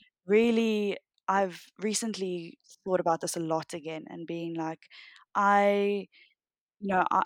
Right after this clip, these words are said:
it, that's, that's not okay, and that's, that's not, um, it's not a conducive environment to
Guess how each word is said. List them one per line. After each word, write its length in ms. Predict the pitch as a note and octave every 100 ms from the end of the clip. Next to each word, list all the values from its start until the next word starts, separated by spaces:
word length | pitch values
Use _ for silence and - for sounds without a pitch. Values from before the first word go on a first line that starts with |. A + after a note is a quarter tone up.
| -
it, 120 | A3
that's, 320 | G#3 G3+ - -
that's 240 | G#3+ -
not 120 | A3+
okay, 380 | A#3 - F3+ D#3+
and 120 | E3+
that's, 360 | E3+ F3 - -
that's 220 | F3+ F#3 F3
not, 200 | F3+ - - - - -
um, 520 | E3+ E3+ E3 E3 E3 _ _ -
it's 180 | - -
not 200 | G3+ G#3
a 300 | G3+ F#3 E3+ - - -
conducive 360 | G3 F3+ F#3
environment 560 | F3+ E3 D3+ D3+ D3+
to 80 | D3+